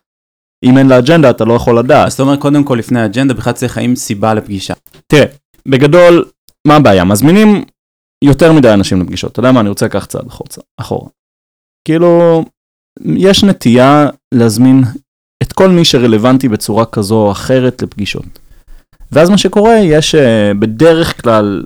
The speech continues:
Speaker 1: מעט אנשים שהם באמת רלוונטיים לפגישה, כלומר, הם מציגים, או הם מקבלי החלטות, או יש להם אקשן אייטמס, ומצד שני, יש עוד גוורדיה מאוד גדולה של אנשים שהם שם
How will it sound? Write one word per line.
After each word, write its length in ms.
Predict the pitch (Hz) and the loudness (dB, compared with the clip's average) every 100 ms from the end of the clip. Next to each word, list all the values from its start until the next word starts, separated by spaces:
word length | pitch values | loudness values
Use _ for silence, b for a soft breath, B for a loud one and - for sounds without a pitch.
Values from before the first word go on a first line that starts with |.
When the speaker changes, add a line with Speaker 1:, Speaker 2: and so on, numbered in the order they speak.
| - - - - _ - | -14 -20 -20 -20 _ -6
Speaker 1:
מעט 400 | 120 107 131 - | -2 0 0 0
אנשים 480 | 117 104 - 113 104 | 0 0 0 0 0
שהם 220 | - 98 | -2 -4
באמת 340 | 92 101 - | -2 -4 -6
רלוונטיים 640 | 98 92 85 98 92 98 95 | -10 -8 -6 -4 -4 -6 -8
לפגישה, 480 | 107 98 - 98 127 | -8 -8 -6 -6 -6
כלומר, 300 | 110 104 101 | -4 -2 -2
הם 160 | 95 | -2
מציגים, 800 | 98 95 - 107 98 120 120 110 101 110 | -4 -4 -6 -6 -2 0 2 0 0 0
או 140 | 113 | 2
הם 80 | 110 | 2
מקבלי 360 | 101 98 98 | -2 -4 -2
החלטות, 800 | 107 - 104 - 113 107 104 - | -4 -2 -6 -2 0 2 0 -4
או 360 | - - 117 110 | -6 0 2 2
יש 240 | 110 - | 0 -4
להם 180 | 104 95 | -6 -8
אקשן 260 | 95 - 98 | -8 -8 -8
אייטמס, 400 | 113 156 208 - B B B B - | -6 -6 -6 -10 B B B B -4
ומצד 260 | 120 143 214 | -2 0 0
שני, 140 | 247 | 2
יש 180 | 226 185 | 2 2
עוד 120 | 175 | 0
גוורדיה 460 | 127 160 175 170 156 | 2 2 2 2 2
מאוד 220 | 151 151 | 2 0
גדולה 340 | 143 190 220 | 0 2 2
של 160 | 202 139 | 2 0
אנשים 380 | 143 160 220 196 | 0 0 0 0
שהם 380 | 151 143 143 165 | 0 0 -2 -4
שם 280 | - 185 | -4 -4